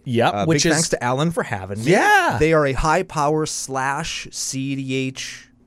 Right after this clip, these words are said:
Speaker 2: stream. I highly recommend checking them out. They're lots of fun. Really good guys. Uh, they, they rock the fetishized turn zero conversation pretty hard, but I didn't mind. And I think that it actually did lead to us all having, uh,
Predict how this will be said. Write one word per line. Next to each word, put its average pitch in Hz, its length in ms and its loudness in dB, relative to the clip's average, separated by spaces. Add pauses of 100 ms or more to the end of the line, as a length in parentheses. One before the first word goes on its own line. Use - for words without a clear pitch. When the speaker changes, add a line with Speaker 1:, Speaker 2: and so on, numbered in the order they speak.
(160)
Speaker 2:
stream. 139 420 0
I 123 60 0
highly 147 220 6
recommend 156 360 2
checking 139 300 -4
them 113 120 -4
out. 151 140 -2
They're 123 100 -2
lots 117 280 0
of 143 80 -2
fun. 156 340 -2
Really 151 240 6
good 175 160 2
guys. 160 480 2
Uh, 107 240 -6 (560)
they, 131 260 2
they 131 140 0
rock 139 360 2
the 131 240 -2 (200)
fetishized 160 600 2
turn 170 260 2
zero 160 560 6 (220)
conversation 156 800 2
pretty 143 240 0
hard, 123 320 2
but 151 80 8
I 147 40 8
didn't 151 260 2
mind. 120 420 -2
And 107 140 -4
I 123 100 0
think 131 240 -4
that 123 100 -2
it 117 60 -4
actually 107 360 -2
did 110 280 -4
lead 110 400 -6
to 123 180 0
us 110 160 0
all 101 220 -6
having, 101 560 -8 (580)
uh, 82 220 -8